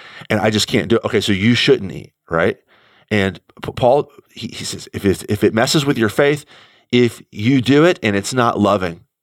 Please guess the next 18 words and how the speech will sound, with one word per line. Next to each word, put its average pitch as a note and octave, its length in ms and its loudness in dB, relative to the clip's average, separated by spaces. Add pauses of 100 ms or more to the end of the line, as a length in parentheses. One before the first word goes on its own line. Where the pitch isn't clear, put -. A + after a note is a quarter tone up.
(920)
to - 180 0
your G2+ 200 2
brothers G2+ 360 0
and F2+ 100 -10
sisters F#2 360 -2
in E2 120 -10
Christ, A2 480 -4 (480)
it G2+ 120 4
would G#2 140 4
also B2 320 2
be B2 140 2
wrong. B2+ 300 -2 (380)
Maybe, C#3+ 540 0 (680)
look, A2 280 0 (800)
maybe C3+ 480 2
it A2 140 0
does A#2+ 260 2
not G2+ 500 -2